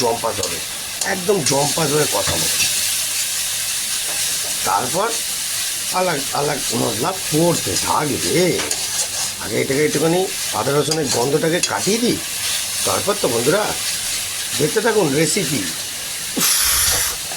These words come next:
কালিয়া, তেলাপিয়া মাছের কালিয়া, তার মধ্যে আবার একটু অল্প এও মাছ দিয়ে দেবো, ওই যে তোমার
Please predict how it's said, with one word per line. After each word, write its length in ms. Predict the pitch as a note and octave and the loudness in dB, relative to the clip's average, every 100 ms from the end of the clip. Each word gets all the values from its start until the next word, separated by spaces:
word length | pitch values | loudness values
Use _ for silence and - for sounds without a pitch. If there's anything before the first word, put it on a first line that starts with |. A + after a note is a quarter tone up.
| - - - - - F3+ | -6 -6 -6 -6 -4 0
কালিয়া, 360 | F#3 G#3 A#2 E2 - - - - - | 0 2 2 0 -2 -4 -4 -4 -2
তেলাপিয়া 360 | D3+ D#3 E3+ F3 | 2 2 4 4
মাছের 240 | E3+ F3+ - - | 2 2 0 0
কালিয়া, 380 | A2+ C3+ B2+ F2+ - - - - - - - - - - - - - | 0 2 2 0 -2 -6 -6 -6 -6 -6 -6 -6 -6 -6 -4 -4 -2
তার 140 | G#2+ C3 | 0 2
মধ্যে 180 | D3+ D#3+ E3 | 2 2 2
আবার 160 | G3+ - - - - - A3+ | 0 -2 -8 -8 -8 -2 0
একটু 160 | G#3 B3 A#3 F#3 | 2 0 2 2
অল্প 160 | F#3 F#3+ G3 F#3 - - - - - - - - - - - - D#3 | 2 4 4 4 0 -2 -4 -4 -6 -4 -4 0 -2 -2 -4 0 2
এও 120 | F3 E3 | 4 2
মাছ 140 | D3+ C3 | 2 0
দিয়ে 140 | C#3+ C3 | 0 2
দেবো, 140 | D#3+ - - - | 2 0 -6 0
ওই 80 | C#3+ C3+ | 2 4
যে 60 | B2+ | 2
তোমার 300 | B2 B2+ A#2 | 2 2 2